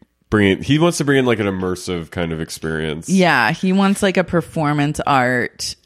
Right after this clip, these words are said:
Speaker 2: and, like, a, um, selling his merch.
Speaker 1: She goes, "I feel like Sucklord is too aggressive for the E O C customer base." I'm like, "You don't have a customer base."
Speaker 2: Also, have you met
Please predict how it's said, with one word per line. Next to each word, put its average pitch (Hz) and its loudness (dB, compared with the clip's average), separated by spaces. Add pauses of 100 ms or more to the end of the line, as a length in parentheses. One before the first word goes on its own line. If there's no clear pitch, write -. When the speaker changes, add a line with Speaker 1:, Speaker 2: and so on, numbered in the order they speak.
(100)
Speaker 2:
and, 151 2 (120)
like, 151 0
a, 135 0 (600)
um, 135 0 (240)
selling 143 0
his 143 -2
merch. 117 -4 (100)
Speaker 1:
She - -4
goes, 143 4
"I 139 6
feel 135 4
like 131 0
Sucklord 117 2
is 104 0
too 110 0
aggressive 92 2
for 95 -2
the 90 0 (100)
E 90 2
O 87 2
C 87 -4
customer 85 -4
base." 82 -2
I'm 113 0
like, 139 2 (300)
"You 185 -2
don't 202 2
have 233 0
a 247 2
customer 269 2
base." 226 0
Speaker 2:
Also, 214 -2
have 311 -2
you 269 0
met 170 -2